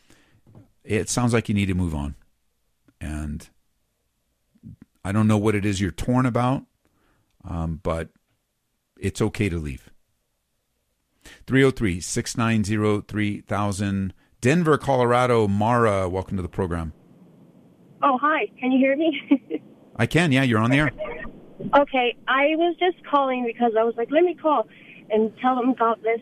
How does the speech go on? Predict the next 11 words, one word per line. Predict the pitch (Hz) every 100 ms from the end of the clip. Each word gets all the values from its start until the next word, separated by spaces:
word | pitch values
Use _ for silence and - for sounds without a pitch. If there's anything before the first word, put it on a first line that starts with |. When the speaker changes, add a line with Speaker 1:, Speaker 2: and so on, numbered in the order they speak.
| -
Speaker 2:
you | - 202
all." | 196 196 262 180 - - - - - -
Um, | 233 220 190 185 - - - - -
<clears throat> | - 285 202 - -
I'm | 233 285
gonna | 285
get | 262 262
emotional. | 254 233 233 226 202 220 233
Hold | 233 240
just | 311 - 370
a, | 381